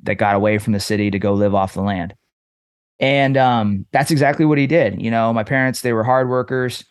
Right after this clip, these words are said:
um, had multiple jobs. My dad was a, he was kind of an entrepreneur, to be honest, a lot of odd jobs.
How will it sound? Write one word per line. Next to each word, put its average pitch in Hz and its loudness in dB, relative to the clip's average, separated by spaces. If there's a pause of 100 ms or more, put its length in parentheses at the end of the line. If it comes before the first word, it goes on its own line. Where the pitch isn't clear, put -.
(300)
um, 110 2
had 123 0
multiple 127 0
jobs. 123 0
My 113 -6
dad 120 2
was 117 -2
a, 107 -2
he 117 -4
was 110 -4
kind 156 2
of 143 2
an 131 4
entrepreneur, 120 0
to 101 -2
be 107 -4
honest, 117 0
a - -2
lot 117 2
of 104 0
odd 113 2
jobs. 117 2